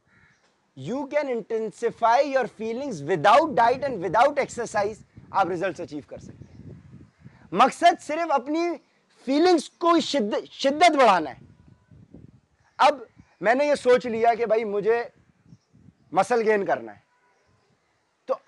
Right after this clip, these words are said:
अब मेरी सोच सिर्फ काफी नहीं है, मुझे उस सोच में शिद्दत लानी है। उस शिद्दत को पैदा करने के लिए मैं क्या करता हूं? मैं जिम जाता हूं, वेट उठाता हूं, क्योंकि मेरा कहीं ना कहीं ये यकीन भी है कि मैं एक्सरसाइज करूंगा तो बढ़ूंगा। अब ये बिलीव है गलत,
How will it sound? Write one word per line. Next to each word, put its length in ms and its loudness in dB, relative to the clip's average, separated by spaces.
अब 340 4
मेरी 260 -2
सोच 440 0
सिर्फ 220 -6
काफी 320 -2
नहीं 200 -8
है, 60 -8
मुझे 200 -10
उस 160 -12
सोच 280 -2
में 100 -6
शिद्दत 380 -6
लानी 340 -2
है। 100 -20
उस 160 -10
शिद्दत 460 0
को 80 0
पैदा 260 4
करने 260 0
के 60 -6
लिए 100 -2
मैं 120 -2
क्या 140 0
करता 200 -4
हूं? 60 -2
मैं 80 -2
जिम 180 0
जाता 260 -2
हूं, 80 -20
वेट 180 4
उठाता 320 -4
हूं, 60 -18
क्योंकि 180 -6
मेरा 220 -2
कहीं 240 -10
ना 100 -4
कहीं 220 -6
ये 200 -8
यकीन 280 -8
भी 80 -6
है 80 -6
कि 60 -8
मैं 120 -4
एक्सरसाइज 460 -6
करूंगा 300 2
तो 140 0
बढ़ूंगा। 420 2
अब 120 -4
ये 100 0
बिलीव 400 -2
है 260 4
गलत, 320 2